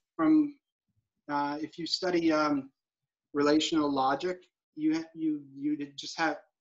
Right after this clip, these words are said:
you need one property that differentiates in the set from the other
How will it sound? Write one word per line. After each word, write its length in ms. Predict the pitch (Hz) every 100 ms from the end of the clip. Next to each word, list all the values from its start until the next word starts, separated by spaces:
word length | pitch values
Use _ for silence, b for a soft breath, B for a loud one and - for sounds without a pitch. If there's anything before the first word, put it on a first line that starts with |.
| _ _ _ _
you 180 | 160 165
need 240 | 185 170 - _ 147
one 260 | 175 180 180
property 520 | 170 175 175 160 151
that 200 | 147 - _
differentiates 1000 | 175 - 165 160 160 160 156 156 - - 160
in 140 | 156
the 80 | 147
set 360 | - 160 156 -
from 160 | 156 147
the 140 | 147
other 200 | 147